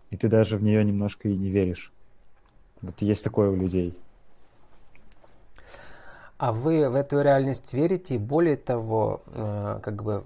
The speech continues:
Speaker 2: ваш бизнес, основанный на полезной теме однозначно, да, для многих россиян сейчас, одновременно в этот коронакризисный год, э, и до этого вы уже начали это делать,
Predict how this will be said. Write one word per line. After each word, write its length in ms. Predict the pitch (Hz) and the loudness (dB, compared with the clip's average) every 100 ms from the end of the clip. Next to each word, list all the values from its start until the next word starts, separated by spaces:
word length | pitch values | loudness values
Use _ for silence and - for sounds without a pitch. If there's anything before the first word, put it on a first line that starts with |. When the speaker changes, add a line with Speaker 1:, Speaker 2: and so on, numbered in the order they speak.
| - | -8
Speaker 2:
ваш 580 | 123 123 117 - - - - - - | 0 0 0 -8 -16 -18 -20 -18 -8
бизнес, 480 | 120 170 196 - | -4 -2 -2 -4
основанный 560 | 120 - 117 110 107 107 | -6 -4 -2 -2 -2 -4
на 320 | 104 98 95 - _ _ - - | -6 -6 -8 -12 _ _ -16 0
полезной 560 | 123 127 127 110 107 | 2 4 2 -2 -8
теме 400 | - - 104 98 | -6 -4 -2 -2
однозначно, 800 | 98 101 110 110 104 101 - 107 | -4 -4 -4 -4 -8 -8 -10 -8
да, 220 | 104 139 | -4 -4
для 180 | 139 117 | -4 -6
многих 420 | 107 117 113 107 | -4 -6 -8 -10
россиян 460 | 117 110 - 139 160 | -8 -8 -4 -2 -4
сейчас, 380 | - - - - - - - - - - - | -8 -10 -10 -14 -20 -20 -20 -20 -20 -20 -4
одновременно 1080 | 127 123 135 123 151 190 180 165 143 131 120 | -2 0 0 2 2 2 0 0 -2 -4 -4
в 60 | |
этот 220 | 110 - - | -6 -6 -4
коронакризисный 720 | 120 120 127 135 131 - 120 | -2 -2 -2 -4 -4 -6 -6
год, 440 | 113 165 185 - | -2 -2 -2 -8
э, 200 | 127 120 123 | -8 -8 -6
и 120 | 113 | -2
до 120 | 120 | 0
этого 380 | 139 151 156 147 | 0 0 -2 -2
вы 120 | 143 | -2
уже 180 | 135 135 | -4 -4
начали 320 | 127 127 120 | -4 -4 -6
это 180 | 120 123 | -6 -6
делать, 520 | 113 120 113 - - | -4 -2 -2 -6 -18